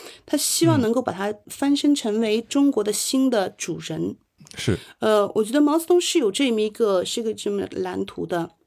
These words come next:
Speaker 1: 虽然后面有在实施上面永远都有这样，你在实施上面是会出现差误的。如果说是执行的人不了解你的思想，不了解你的想法，
Speaker 2: 嗯。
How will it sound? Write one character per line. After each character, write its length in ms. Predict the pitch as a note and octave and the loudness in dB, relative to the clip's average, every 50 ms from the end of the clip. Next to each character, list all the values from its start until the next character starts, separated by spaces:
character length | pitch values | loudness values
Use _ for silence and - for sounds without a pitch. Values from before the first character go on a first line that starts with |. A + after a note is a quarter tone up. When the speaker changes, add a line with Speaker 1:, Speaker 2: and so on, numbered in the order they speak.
| _ _ _ - | _ _ _ -8
Speaker 1:
虽 140 | - - C#4 | -2 0 0
然 100 | C#4 C#4+ | 0 0
后 300 | - - - - G4 E4+ | -2 -2 0 2 4 4
面 340 | C4+ A#3 G3+ E3 - - | 4 4 2 0 0 -2
有 160 | - G3 F#3+ - | -2 -2 -2 -2
在 240 | - - B3 G#3 | -2 -2 -2 0
实 360 | G#3 G3+ - - - - A#3+ D#4 | 0 2 2 2 2 0 0 0
施 180 | - - G4+ | 0 0 0
上 220 | - - F#4 D4+ B3+ | 2 2 2 2 2
面 160 | G#3+ F#3+ F#3 | 2 2 2
永 180 | F3 E3+ A#3 | 4 4 4
远 100 | E4+ F#4+ | 4 4
都 120 | C#4 A3 F#3+ | 4 2 0
有 80 | F3+ | -4
这 100 | E3+ - | -2 -4
样， 100 | G3 F3+ | -4 -4
你 120 | F3+ F3+ F3 | -4 -4 -4
在 120 | - A#3 | -4 -4
实 280 | G#3+ - - - B3 C#4+ | -2 -2 -2 0 0 0
施 120 | C#4 - | 0 -2
上 200 | E4 - D#4+ C#4 | -2 -2 0 -2
面 120 | A#3 G3+ F#3 | -2 -2 -4
是 200 | - - - G#3+ | -4 -4 -4 -4
会 200 | - - C4 A3 | -4 -4 -6 -6
出 220 | - - - C#4+ | -6 -4 -4 -4
现 260 | C#4 - C#4 B3+ - - - - - - - | -2 -2 -2 -4 -4 -4 -8 -16 -16 -14 -10
差 260 | - - - C#4 C#4 | -8 -4 0 0 2
误 200 | C#4 C#4 C4 A3+ | 2 2 2 2
的。 100 | G3 F#3 | 2 0
如 180 | F3+ E3+ G3 A3+ | 0 2 0 0
果 160 | B3 C4+ G#3 | 2 2 0
说 220 | G3+ - B3 B3 A#3+ | 0 0 -2 -2 -2
是 240 | A#3+ - A3 G3 G3 - - - | -2 -2 -4 -4 -4 -6 -20 -14
执 280 | - - - G#3 C4+ F4 | -6 -2 0 2 2 2
行 180 | F4 - D4 | 4 2 0
的 80 | C4+ A#3 | 2 2
人 180 | G#3 F3+ F#3 | 0 0 -2
不 200 | F#3+ - - D#4+ | -4 -4 0 2
了 340 | D#4 A3+ G3 F3+ F3+ A3 D#4 | 2 2 2 2 2 0 0
解 220 | F4+ - - A3 G3 | 0 0 -2 -2 -2
你 160 | G3 F3+ E3+ | -2 -4 -4
的 260 | E3+ F3 F3 F#3 G3 | -4 -6 -6 -6 -4
思 400 | - - - - - - C4 C4+ | -2 0 0 0 0 0 -2 -2
想， 320 | C#4 - - G3+ F#3 F3+ | -2 -2 -4 -4 -6 -6
不 120 | - - A3 | -4 -4 -2
了 180 | G3+ F#3+ F#3+ | -2 -2 -2
解 100 | A3+ - | -2 -2
你 140 | A3+ G3+ E3+ | -4 -4 -4
的 100 | E3 F3+ | -6 -8
想 320 | E3+ - - F3+ E3+ F3+ G#3 | -8 -8 -8 -8 -10 -10 -8
法， 240 | - G3 F3+ - - | -6 -8 -8 -6 -6
Speaker 2:
嗯。 260 | C#3 C3+ B2+ A2+ G#2 | -4 -2 -2 -2 -4